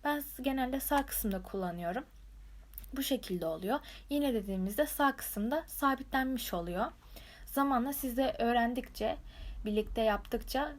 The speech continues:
istediğimiz kıs-, panelleri, pencereleri sabitleyebiliriz bu kısma. Üst kısımda boş kalan yerde sağ tıkladığımızda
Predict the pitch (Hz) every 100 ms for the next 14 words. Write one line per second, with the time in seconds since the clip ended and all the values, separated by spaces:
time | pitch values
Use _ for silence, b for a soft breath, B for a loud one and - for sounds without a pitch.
0 | - - - 247 214 233 214 220 - -
1 | - - - - 233 214 180 160 185 247
2 | 233 208 180 170 190 233 285 - - 262
3 | 254 233 - 233 208 180 156 165 185 -
4 | - 180 - B B B - 320 - -
5 | 277 285 262 269 277 - 233 220 214 240
6 | 208 190 269 - 285 285 - 175 170 156
7 | 165 165 -